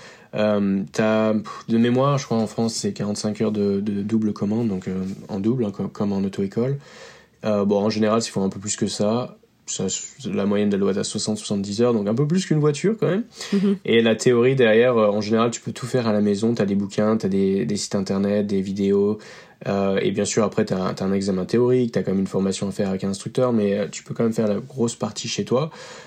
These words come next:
Speaker 1: Ça peut très bien se faire en... Tu vois, j'ai, aux États-Unis, j'ai réussi à... Parce que j'étais instructeur, hein, enfin, je le suis toujours, j'ai, j'ai formé des élèves en, en un mois. Et c'est quand même relativement, euh, hard,
Speaker 2: C'est
Speaker 1: hein.
Speaker 2: intense.
Speaker 1: Un mois, tu voles tous les jours, ouais, c'est très intense, c'est rare,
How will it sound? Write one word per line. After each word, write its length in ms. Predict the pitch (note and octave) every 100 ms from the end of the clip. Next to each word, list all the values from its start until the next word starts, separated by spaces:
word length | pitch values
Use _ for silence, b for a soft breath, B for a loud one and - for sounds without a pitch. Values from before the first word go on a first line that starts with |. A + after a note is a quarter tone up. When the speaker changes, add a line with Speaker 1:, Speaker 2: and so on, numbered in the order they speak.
| B
Speaker 1:
Ça 160 | -
peut 160 | A#2 D#3
très 160 | - D#3+
bien 120 | F3
se 100 | -
faire 180 | D#3+ D3+
en... 600 | C3 A#2 A2 - C#2+ - -
Tu 100 | -
vois, 40 | C3
j'ai, 220 | B2+ G#2
aux 220 | F2 A2
États-Unis, 380 | A#2 C3 A#2+ C#3+
j'ai 80 | A#2
réussi 240 | G#2 -
à... 80 | G#2
Parce 360 | G#2 F2+ -
que 60 | -
j'étais 160 | A2 A2
instructeur, 540 | G#2+ - - C#3+ D3+
hein, 160 | A2+ - - G#2
enfin, 200 | G2+ G#2
je 60 |
le 60 | G#2
suis 160 | -
toujours, 260 | - G#2+ C#3+ B B B -
j'ai, 280 | A2+ A2+ G#2+
j'ai 160 | A2
formé 280 | G#2 A2 A#2
des 180 | A2 A2
élèves 180 | A2+ A2
en, 200 | G2+ G2
en 460 | G2+ G2 F#2 F#2+ G2
un 160 | G#2 G#2+
mois. 320 | A2 A#2 E3 D#3 -
Et 80 | G#2+
c'est 200 | G#2 A2
quand 100 | A2
même 240 | A#2+ A2+ A2+ -
relativement, 720 | - A#2 B2+ A#2 B2 A#2+ A2+ A2
euh, 280 | A2 G#2+ G#2+
hard, 220 | A2+ F#2+ F#2+
Speaker 2:
C'est 80 |
Speaker 1:
hein. 60 | F#3
Speaker 2:
intense. 300 | G3 C#4+ A3
Speaker 1:
Un 60 | A#2
mois, 160 | B2
tu 160 | A#2 G#2+
voles 180 | G#2 G2
tous 180 | -
les 160 | A2 G#2+
jours, 200 | G#2 A2
ouais, 180 | G#2 G2
c'est 120 | -
très 180 | - A2+
intense, 320 | G#2+ A#2+ B2+
c'est 100 | G#2+
rare, 360 | G2 G#2+ D3